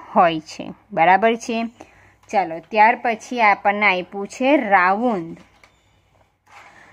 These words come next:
રાઉન્ડ એટલે કે હવે અહીંયા શેપ આપ્યો, કલર નથી આપ્યો, શેપ આપ્યો. રાઉન્ડ એટલે ગોળ. ગોળ કયું કયું હોય? તો એ લોકોએ આપ્યું અ બોલ,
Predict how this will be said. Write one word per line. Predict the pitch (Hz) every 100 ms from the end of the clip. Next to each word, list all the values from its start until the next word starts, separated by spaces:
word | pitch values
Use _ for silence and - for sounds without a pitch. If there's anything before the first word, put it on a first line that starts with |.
| -
રાઉન્ડ | 202 208 277 277
એટલે | 214 226
કે | 240 247
હવે | 240 262
અહીંયા | 247 269
શેપ | 311 - 247 240
આપ્યો, | 185 165 - 185
કલર | - 208 247
નથી | 277 294 285 277
આપ્યો, | 185 170 - 175 180
શેપ | - - 277 233
આપ્યો. | 170 180
રાઉન્ડ | 185 220 262 196
એટલે | 165 226
ગોળ. | 202 240 240 180 165 _ - _ _
ગોળ | 165 202 233
કયું | 247 262 262
કયું | 220 190 180
હોય? | 185 175
તો | 196
એ |
લોકોએ | 196 240 240 226
આપ્યું | 220 247 -
અ | 226
બોલ, | 202 214 208 165